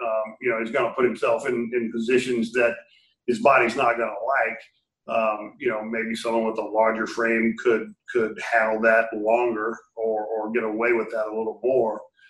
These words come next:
Um, but really, I, I don't view it as a lot different than with anyone. We, we try to build efficient, repeatable deliveries, because if you do that, you get,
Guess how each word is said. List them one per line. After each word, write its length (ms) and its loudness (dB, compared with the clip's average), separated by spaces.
Um, 440 0
but 220 0
really, 380 2
I, 40 0
I 20 2
don't 200 -4
view 160 -4
it 100 -2
as 100 -8
a 40 -8
lot 300 -2
different 340 -2
than 140 -4
with 160 -10
anyone. 460 -2
We, 240 -4
we 140 -8
try 260 2
to 200 0
build 420 4
efficient, 680 4
repeatable 800 4
deliveries, 800 0
because 540 0
if 160 -8
you 160 -2
do 180 6
that, 340 6
you 200 -2
get, 300 0